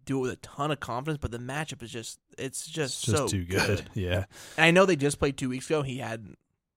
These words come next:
Speaker 1: not, you know, he had okay numbers, not great fantasy numbers. He had a couple picks, which really hurt him. Um, but, I mean, the thing is, too, like, with him, if you look at how much they're throwing the goddamn ball, like, holy hell.
Speaker 2: Yeah.
Speaker 1: I mean, okay, I'm gonna run it back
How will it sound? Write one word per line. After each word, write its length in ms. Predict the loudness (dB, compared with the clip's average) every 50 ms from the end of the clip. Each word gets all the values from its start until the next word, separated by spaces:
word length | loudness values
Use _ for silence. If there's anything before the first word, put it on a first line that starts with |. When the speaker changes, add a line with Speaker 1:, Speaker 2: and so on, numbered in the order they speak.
| _ -14
Speaker 1:
not, 300 | -10 -4 -2 -2 -2 -2 -4 -10 _ -14 -10
you 160 | -6 -2 0
know, 180 | 0 0 0
he 140 | 0 2 4
had 180 | 4 2 2 -2 -10 -8
okay 320 | -8 -6 -6 -6 -6 -6
numbers, 300 | -6 -4 -2 -2 -2 -2
not 240 | -2 -4 -6 -6 -8
great 240 | -8 -6 -6 -6 -6
fantasy 300 | -6 -6 -6 -6 -6 -8
numbers. 240 | -8 -6 -6 -8 -8
He 80 | -6
had 200 | -4 -2 -2 -4
a 80 | -4 -8
couple 220 | -8 -8 -8 -8 -8
picks, 320 | -6 -6 -6 -6 -4 -4
which 220 | -4 -4 -4 -4
really 200 | -6 -4 -4 -4
hurt 200 | -4 -2 -2 -2
him. 160 | -2 -4 -6 -8 -14 -20 _ _ _ _ _ _ _ _ _ _ -8
Um, 680 | -4 -4 -4 -2 -4 -6 -6 -8 -10 -10 -12 -14 -14 _ _ _ _ _ _ _ _ _ _ -20 -8
but, 260 | -2 2 2 4 4
I 60 | 2
mean, 140 | 0 -2 -4 -4 _ _ _ _ _ -20 -14 -6
the 60 | -2
thing 120 | 2 2 2
is, 120 | 2 2
too, 180 | 2 2 2 2
like, 160 | 2 0 -2
with 140 | -2 -2 -2
him, 240 | -2 -4 -4 -6 -10 -14 _ _ -10
if 100 | -6 -2
you 160 | 0 0 2
look 200 | 2 2 2 2
at 60 | 0 -2
how 200 | 0 0 0 2
much 180 | 0 0 0
they're 140 | 0 -2 -2
throwing 460 | -2 -4 -8 -8 -8 -6 -6 -6 -4
the 80 | -6 -6
goddamn 500 | -6 -8 -10 -10 -8 -8 -8 -8 -8 -8
ball, 380 | -8 -8 -6 -6 -6 -6 -8 _ _ _ _ _ _ -8
like, 120 | -6 -6 -6
holy 560 | -6 -4 2 4 6 8 8 6 6 2 0
hell. 460 | 0 2 4 4 4 2 0 -4 -8 _
Speaker 2:
Yeah. 360 | 0 2 2 4 4 2 0 -2 -6 _ _ _ _ -2
Speaker 1:
I 40 | 0
mean, 180 | 0 0 0 0
okay, 180 | -2 -2 -2 -2
I'm 120 | 0 2
gonna 100 | 4 4
run 180 | 6 6 4 4
it 80 | 2 0
back 300 | 0 -2 -2 -4 -6